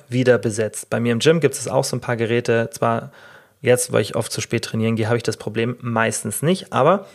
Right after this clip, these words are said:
trotzdem, finde ich, muss man das beachten, weil wenn ich jedes Mal im Gym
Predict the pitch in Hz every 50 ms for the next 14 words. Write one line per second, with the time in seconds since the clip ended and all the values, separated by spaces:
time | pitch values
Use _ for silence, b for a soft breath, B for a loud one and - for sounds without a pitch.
0 | B B B - 143 143 - - 180 165 - 139 131 117 127 123 - 135 120 117
1 | - - - - 180 170 - - 127 117 107 117 120 120 - - - 120 131 170
2 | 190 196 - - - 131 135 143 143 - 123 113 - - 131 131 147 165